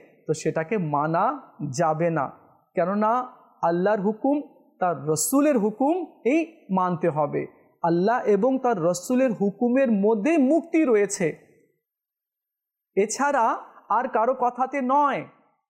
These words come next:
কেউ যদি বানাওয়াটভাবে কেউ যদি কিছু বলে, তো সেই কথার মধ্যে মুক্তি নেই। মুক্তি তো আল্লাহ এবং তার রসুলের কথার মধ্যেই রয়েছে। চলুন, আমরা আবু দাউদ ও বাহেকিতে কি লেখা আছে, আমরা শুনি।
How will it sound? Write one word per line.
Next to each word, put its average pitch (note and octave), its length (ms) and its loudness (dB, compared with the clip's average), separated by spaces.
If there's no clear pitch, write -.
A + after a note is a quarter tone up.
কেউ A3 160 2
যদি A#3+ 260 0
বানাওয়াটভাবে A#3 920 0
কেউ C4 200 -2
যদি B3 240 -4
কিছু C#4 340 -4
বলে, G#3+ 320 2
তো C#4+ 140 -2
সেই C4 280 -4
কথার G#3+ 280 -2
মধ্যে B3+ 220 0
মুক্তি C#4+ 460 0
নেই। B3 240 0
মুক্তি D4 360 0
তো D#4 140 0
আল্লাহ B3 360 0
এবং D4 200 0
তার B3 200 2
রসুলের D4+ 460 0
কথার C4+ 320 -2
মধ্যেই B3 380 2
রয়েছে। F3+ 540 -2
চলুন, A#3 300 2
আমরা A3 260 0
আবু G#3+ 240 0
দাউদ G3 420 0
ও A3+ 120 4
বাহেকিতে G#3+ 1120 -4
কি D4+ 420 0
লেখা G#3 300 0
আছে, F3+ 280 -4
আমরা G3 500 0
শুনি। A#3+ 440 -2